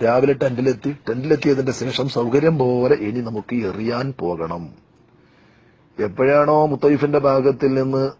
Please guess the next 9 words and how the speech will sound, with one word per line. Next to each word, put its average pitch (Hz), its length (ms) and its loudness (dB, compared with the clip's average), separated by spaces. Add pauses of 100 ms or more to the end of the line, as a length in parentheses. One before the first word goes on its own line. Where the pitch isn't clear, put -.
(400)
അറിയിപ്പ് 123 480 2
കിട്ടുന്നത്, 117 720 -4 (420)
അതുപോലെ 127 340 2
തന്നെ 131 280 0
അമീറുമാരുടെയൊക്കെ 127 960 2
അറിയിപ്പും 123 440 0
നിർദ്ദേശം 120 480 -2
കിട്ടിയതിന്റെ 131 540 0
ശേഷം 113 360 -4